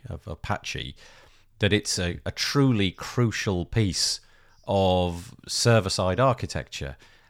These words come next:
and yet there was a problem with it. It was running a significant proportion of sites on the internet, but when the problem was discovered,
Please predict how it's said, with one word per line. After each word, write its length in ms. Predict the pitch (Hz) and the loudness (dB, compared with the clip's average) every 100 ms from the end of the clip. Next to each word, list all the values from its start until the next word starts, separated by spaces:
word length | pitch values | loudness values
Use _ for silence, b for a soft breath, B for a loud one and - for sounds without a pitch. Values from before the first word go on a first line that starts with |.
| b _ | b _
and 720 | 107 107 110 107 104 104 98 - | 2 4 4 4 2 0 -2 -6
yet 560 | 95 98 123 - - - | -6 0 2 0 -4 -2
there 140 | 113 | 0
was 160 | 107 95 | 2 0
a 80 | 101 | -4
problem 880 | - - 131 151 139 92 85 80 | -8 -6 0 0 0 0 -2 -2
with 200 | 78 71 | -4 -6
it. 460 | 69 87 - - - _ b b b b | -6 -8 -6 -8 -8 _ b b b b
It 260 | - 110 - | -2 -2 -2
was 380 | 98 107 92 92 | 0 2 2 0
running 440 | 104 135 135 113 | 2 4 4 2
a 60 | 101 | 2
significant 760 | - 101 113 143 123 - 104 | 0 0 0 0 -2 -4 -4
proportion 760 | - - 117 113 - 98 90 82 - b b b - | -4 -2 0 0 0 -2 -2 -4 -8 b b b -2
of 540 | 95 92 87 78 92 | 2 2 0 -4 -6
sites 480 | - 123 113 - - | 0 2 2 0 -4
on 120 | 92 | -2
the 140 | 92 | 2
internet, 800 | 110 117 - 71 69 85 - - - b b b b b | 4 4 0 -6 -6 -8 -10 -12 -14 b b b b b
but 680 | 87 85 113 117 - - - - - | -14 2 6 8 6 0 -2 -2 -12
when 680 | 95 101 131 147 131 117 104 | -8 2 6 8 6 4 2
the 100 | 107 | 2
problem 380 | - 107 104 101 | 2 0 0 0
was 140 | 87 | -2
discovered, 800 | 95 - - 185 92 71 85 | -2 -4 2 2 2 0 -2